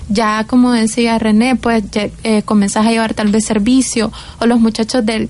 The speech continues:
de, muy del campo que vienen a estudiar a Managua y regresan a sus hogares, se llevan ciertas dinámicas de, ciertas dinámicas urbanas, ¿no? Y comenzás a ver esos cambios, esas conexiones entre uno y otro.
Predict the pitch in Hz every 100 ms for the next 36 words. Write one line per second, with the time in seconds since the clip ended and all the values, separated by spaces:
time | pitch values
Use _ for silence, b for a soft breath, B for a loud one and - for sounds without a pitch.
0 | - 214 208 208 202 208 220 226 240 240
1 | 220 247 240 220 214 196 220 285 277 220
2 | 214 214 214 208 240 226 233 262 269 262
3 | B B - 247 220 208 247 311 294 294
4 | 254 220 208 233 302 359 B B B -
5 | 262 233 285 302 247 240 233 240 208 208
6 | 208 208 214 - 202 190 202 190 185 190
7 | - 208 262 247 311 285 254 262 262 254
8 | 220 208 294 320 226 240 277 262 233 240
9 | 226 214 - 226 262 240 240 262 B B
10 | 233 - 240 - 240 240 240 233 240 -
11 | 240 220 - 226 233 240 220 202 202 220
12 | 214 220 220 -